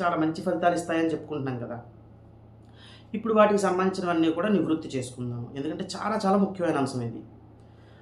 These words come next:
మొదటిగా మేషరాశి దగ్గర నుంచి వద్దాము. ఇక్కడ మేషరాశి, మేషరాశిని కనుక గురువు చూస్తుంటే, ఇక్కడ గురువుకి స్పెషల్ ఆస్పెక్ట్స్ ఉంటాయి మనకు తెలుసుగా, ఐదు, ఏడు, తొమ్మిది ఆస్పెక్ట్స్ ఉంటాయి.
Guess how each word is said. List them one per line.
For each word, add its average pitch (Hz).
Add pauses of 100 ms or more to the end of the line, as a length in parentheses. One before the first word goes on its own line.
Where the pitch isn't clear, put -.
(200)
మొదటిగా 233
మేషరాశి 190
దగ్గర 180
నుంచి 175
వద్దాము. 131 (1700)
ఇక్కడ 190 (400)
మేషరాశి, 156 (240)
మేషరాశిని 233
కనుక 214
గురువు 214
చూస్తుంటే, 135
ఇక్కడ 160
గురువుకి 202
స్పెషల్ 208
ఆస్పెక్ట్స్ 202
ఉంటాయి 160
మనకు 151
తెలుసుగా, 156 (500)
ఐదు, 185
ఏడు, 180
తొమ్మిది 156
ఆస్పెక్ట్స్ -
ఉంటాయి. -